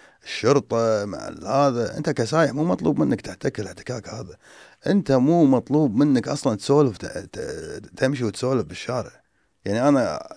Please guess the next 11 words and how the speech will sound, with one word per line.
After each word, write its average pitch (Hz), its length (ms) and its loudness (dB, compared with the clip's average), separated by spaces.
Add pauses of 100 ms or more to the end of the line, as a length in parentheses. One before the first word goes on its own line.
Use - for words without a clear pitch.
يعني، 101 360 -6 (380)
يعني 98 680 -6
يمكن 117 200 -4
تستغرب. 123 480 2 (2000)
أنا 147 540 8
أمشي 147 260 2
بدربي 139 600 6 (880)
وأرجع 117 380 0
بدربي. - 480 -12 (1300)
ما 117 280 2
أحتك. - 580 -10